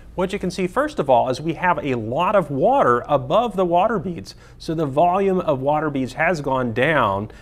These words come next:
because remember we poured off all the excess water after we'd hydrated the water beads, uh, about four hours ago. So now there's a lot more water, uh, in the container because what's happened is the salt has drawn out some of that water through the process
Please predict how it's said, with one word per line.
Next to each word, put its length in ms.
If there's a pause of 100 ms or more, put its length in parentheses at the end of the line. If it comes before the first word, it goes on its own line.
(120)
because 280
remember 420
we 160
poured 380
off 300 (160)
all 200
the 160
excess 500
water 480 (160)
after 340
we'd 220
hydrated 600
the 60
water 300
beads, 380 (200)
uh, 220
about 300
four 260
hours 320
ago. 300
So 160
now 240
there's 160
a 60
lot 340
more 200
water, 540 (220)
uh, 260
in 200
the 80
container 680 (240)
because 240
what's 260
happened 500
is 180
the 100
salt 440
has 200
drawn 400
out 280
some 180
of 40
that 180
water 480 (220)
through 160
the 100
process 760